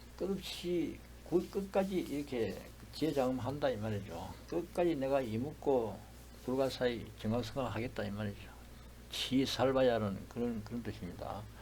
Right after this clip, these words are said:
끝까지 불가사의 정강석화 이묵고 하겠다 이 말이죠. 치살바야 주 재불찰 모든 불찰에 머무르서 선능로지 재불위신 잘능히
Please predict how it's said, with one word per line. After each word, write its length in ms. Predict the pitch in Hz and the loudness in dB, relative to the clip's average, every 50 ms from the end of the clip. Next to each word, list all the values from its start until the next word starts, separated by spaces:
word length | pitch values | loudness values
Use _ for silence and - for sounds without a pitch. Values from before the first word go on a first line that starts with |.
| - - - - - - - - - | -14 -14 -12 -12 -12 -14 -14 -10 -4
끝까지 460 | - 160 156 - - 170 160 151 139 | -4 -4 -2 2 4 4 4 4 2
불가사의 580 | - - - 131 131 135 131 - 131 120 113 110 | 0 0 0 2 2 2 2 2 2 0 0 0
정강석화 540 | - 113 110 120 127 123 117 131 - 127 | 0 2 2 4 2 2 0 2 2 4
이묵고 340 | 117 104 101 107 110 110 107 | 4 4 2 0 -2 -2 -2
하겠다 320 | 107 101 110 107 107 - - | 0 0 0 -2 -2 -6 -6
이 80 | - | -6
말이죠. 240 | - 85 85 - - - - - - - - - - - - - - - - - - - | -6 -8 -10 -10 -12 -12 -8 -2 -2 -2 -2 -2 -8 -10 -10 -10 -10 -10 -10 -12 -12 -8
치살바야 960 | - - - - 127 139 143 143 131 - - 135 139 139 139 139 135 131 127 113 - - | -6 -4 0 4 6 8 8 8 6 4 4 4 6 8 8 8 10 10 8 8 6 2
주 240 | - 131 131 135 - | -2 2 2 2 2
재불찰 520 | - 110 104 101 101 95 - - - 87 - - - - - - - - | 2 2 2 2 0 -2 -2 -6 -6 -6 -8 -10 -12 -14 -16 -14 -8 -4
모든 360 | 113 127 135 139 131 120 110 | -2 0 2 2 2 2 0
불찰에 520 | 110 - 131 131 - - - 127 127 123 113 | 0 0 -2 -2 0 0 2 4 4 4 4
머무르서 600 | 107 104 104 107 123 123 117 104 - - - - - - - - - - - - - - - - - - | 2 2 2 2 2 2 0 0 -2 -4 -6 -8 -10 -14 -16 -16 -16 -16 -16 -16 -16 -14 -16 -16 -16 -12
선능로지 1080 | - - - 127 127 143 147 151 147 147 143 151 147 143 139 139 135 127 117 92 - - - - - - - - - - - - - | -8 -2 2 4 4 6 6 4 6 8 8 8 8 8 6 4 6 6 4 2 0 -4 -8 -10 -14 -14 -16 -16 -16 -16 -16 -8 -2
재불위신 720 | - 117 113 123 127 123 123 131 127 - - - - 85 73 - - - - - - - - - - - - - - - - - - - - - - - - - - - - - | 2 2 4 4 4 4 4 4 2 2 0 0 0 0 -2 -2 -6 -12 -14 -16 -16 -16 -18 -18 -18 -18 -16 -16 -16 -16 -18 -18 -16 -16 -16 -16 -18 -18 -18 -18 -18 -16 -10 -2
잘능히 960 | - 110 110 127 135 143 147 143 151 160 160 156 151 147 147 143 123 107 - | 4 6 8 8 8 8 6 6 6 4 4 4 4 2 2 2 0 -2 -4